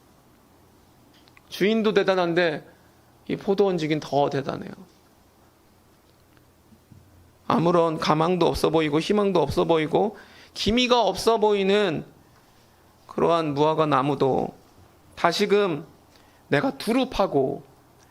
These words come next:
밭을 다시 일구고 거름도 주고 이거 땀 흘리며 수고하겠다라는 거예요.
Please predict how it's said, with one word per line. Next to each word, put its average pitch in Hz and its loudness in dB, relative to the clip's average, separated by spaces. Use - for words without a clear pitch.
밭을 247 0
다시 214 2
일구고 214 0
거름도 214 0
주고 - -2
이거 202 2
땀 247 0
흘리며 240 0
수고하겠다라는 233 0
거예요. 147 -2